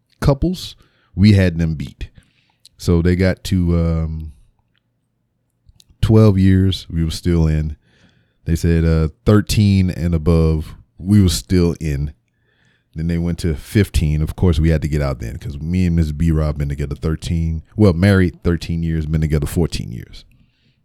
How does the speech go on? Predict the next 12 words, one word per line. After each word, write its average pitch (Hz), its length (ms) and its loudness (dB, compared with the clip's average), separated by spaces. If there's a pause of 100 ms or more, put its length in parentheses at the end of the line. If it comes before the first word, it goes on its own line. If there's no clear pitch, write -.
(1400)
So 80 220 -4
we 78 140 -2
get 82 220 -2
put 92 120 2
out, 101 300 0 (960)
and 78 140 -4
then 78 220 0
we 87 140 2
watch 87 600 -2 (580)
three 110 800 2
other 101 200 2
couples - 800 -2